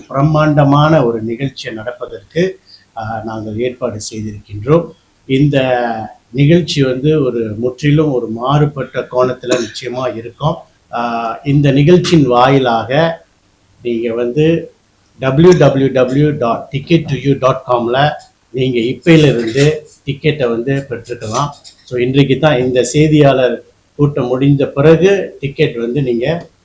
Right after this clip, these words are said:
ஆன்லைன்ல வந்து, ஆ, பெற்றுக்கலாம். So, இந்த டிக்கெட் விலை எவ்வளவு அப்படின்னா, நூத்தி தொண்ணூத்தொன்பது வெள்ளி and தொண்ணூத்தொன்பது வெள்ளி ரெண்டு விதமான டிக்கெட்டை வந்து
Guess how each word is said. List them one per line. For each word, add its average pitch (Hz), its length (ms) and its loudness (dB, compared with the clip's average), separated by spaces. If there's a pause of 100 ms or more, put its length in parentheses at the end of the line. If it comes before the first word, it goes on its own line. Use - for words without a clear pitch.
ஆன்லைன்ல 123 440 -2
வந்து, 120 420 -4 (380)
ஆ, 104 340 -8
பெற்றுக்கலாம். - 460 -14 (440)
So, 160 160 2
இந்த 143 280 4
டிக்கெட் 170 320 2
விலை 151 260 6 (1000)
எவ்வளவு 139 420 4
அப்படின்னா, 123 580 -2 (880)
நூத்தி 165 320 4
தொண்ணூத்தொன்பது 123 640 -2
வெள்ளி 120 420 -2 (460)
and 107 220 -12
தொண்ணூத்தொன்பது 113 600 0
வெள்ளி - 320 -14
ரெண்டு 156 260 4
விதமான 123 460 2
டிக்கெட்டை 139 540 -2
வந்து 131 440 -4